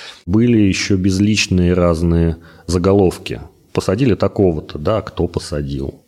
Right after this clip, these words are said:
По какому праву? Абсолютно непонятно. Здесь, э, что интересно, то, что идеологически это, конечно, работает на власть, потому что непонятно,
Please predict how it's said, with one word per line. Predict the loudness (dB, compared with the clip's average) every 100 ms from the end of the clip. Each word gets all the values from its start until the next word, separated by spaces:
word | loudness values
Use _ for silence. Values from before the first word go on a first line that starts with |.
| _
По | -8
какому | -4 -2 0 0 0
праву? | 0 -2 0 0 -2 -8 -8
Абсолютно | -8 -4 -2 -2 -2
непонятно. | -6 -4 -2 -2 -4 -8 -10 -10 -20 -20 -8
Здесь, | -2 0 0 0
э, | 0
что | 0 0 0
интересно, | 0 0 2 0 0 -2 -2
то, | -2 -2 -2
что | -2 -2 2 2 0 -4 -20 _
идеологически | -2 0 2 0 -4 -8 -4
это, | -4
конечно, | -2 -2 -2 -2
работает | -2 0 0 -2 -4
на | -2
власть, | 0 0 -2
потому | -6 -4 -4
что | -6 -4
непонятно, | -2 0 0 -2 -2 -4 -2 -4